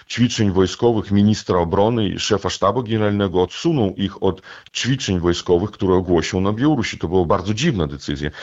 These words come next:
Także Łukaszenka ostatnio podejmuje takie decyzje niestandardowe, co pokazuje, że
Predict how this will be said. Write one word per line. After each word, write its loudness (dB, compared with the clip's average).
Także 0
Łukaszenka 0
ostatnio -2
podejmuje 0
takie 2
decyzje 0
niestandardowe, 2
co -2
pokazuje, 0
że 0